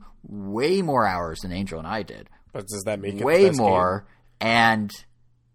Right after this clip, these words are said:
Speaker 1: found it to be such a rewarding experience, but wouldn't care about Last of Us, Ghost of Tsush-, uh, Tsushima, whatever.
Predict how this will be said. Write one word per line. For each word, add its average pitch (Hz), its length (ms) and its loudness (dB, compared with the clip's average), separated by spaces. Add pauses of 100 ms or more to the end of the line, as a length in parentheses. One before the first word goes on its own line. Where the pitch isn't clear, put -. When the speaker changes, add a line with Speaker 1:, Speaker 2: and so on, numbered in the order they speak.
(500)
Speaker 1:
found 123 320 2
it 117 120 -8
to 120 80 -8
be 110 120 -6
such - 220 -8
a 113 40 -6
rewarding 101 300 -4
experience, 120 400 -8
but 113 80 -6
wouldn't 120 380 0
care 98 200 -4
about 80 340 -10 (340)
Last 85 280 -6
of 78 80 -12
Us, 78 220 -12
Ghost - 240 -12
of 147 80 -20
Tsush-, - 760 -20
uh, 80 300 -10
Tsushima, 87 500 -8
whatever. 82 440 -4